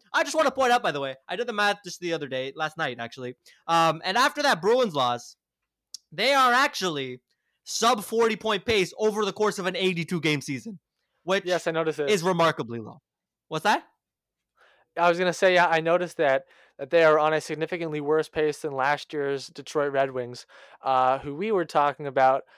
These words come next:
Speaker 2: as if they were just the all-time bottom of the barrel. But here, this Buffalo Sabres team, obviously the fact that so many of them had covid has, uh, played a big part in it.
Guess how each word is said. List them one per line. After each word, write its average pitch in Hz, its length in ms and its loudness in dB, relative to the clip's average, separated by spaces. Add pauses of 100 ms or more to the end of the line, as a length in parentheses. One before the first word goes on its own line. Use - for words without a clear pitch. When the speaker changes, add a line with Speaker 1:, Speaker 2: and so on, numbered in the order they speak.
(180)
Speaker 2:
as 139 220 -2
if 151 160 -4
they 151 140 -2
were 139 140 -2
just 135 440 -6
the 147 160 -2
all-time 170 460 2
bottom 151 240 4
of 143 80 -8
the 127 80 -4
barrel. 135 340 2
But 131 140 -2
here, 180 200 -4
this 165 180 -4
Buffalo 220 340 2
Sabres 202 420 -2
team, 139 360 -10 (380)
obviously 170 580 2
the 151 120 -2
fact 160 280 0
that 170 100 -8
so 156 160 -6
many 156 200 -6
of 156 60 -2
them 156 160 -4
had 139 160 -4
covid 147 400 -2 (240)
has, 151 300 -2 (100)
uh, 143 220 2 (100)
played 151 200 -2
a 147 40 0
big 147 300 -4 (120)
part 147 300 0
in 185 140 -4
it. 220 140 -4